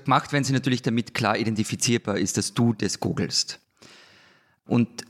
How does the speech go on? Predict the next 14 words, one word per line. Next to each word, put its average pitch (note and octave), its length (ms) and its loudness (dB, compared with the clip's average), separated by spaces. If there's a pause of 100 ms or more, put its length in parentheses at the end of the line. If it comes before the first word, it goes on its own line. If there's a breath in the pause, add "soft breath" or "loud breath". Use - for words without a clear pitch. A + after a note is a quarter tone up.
wirklich D3 600 0
angeschaut, A#2+ 420 2
also A2 160 0
abgesehen A2 400 0
vom G#2 120 -2
stichprobenartig, A2+ 720 0
werden G#2+ 260 2
sie, A#2 180 0
wenn G#2+ 120 2
das G2+ 120 -2
Ergebnis G#2+ 380 0
positiv C#3 600 0
ist - 380 -2
oder B2+ 720 2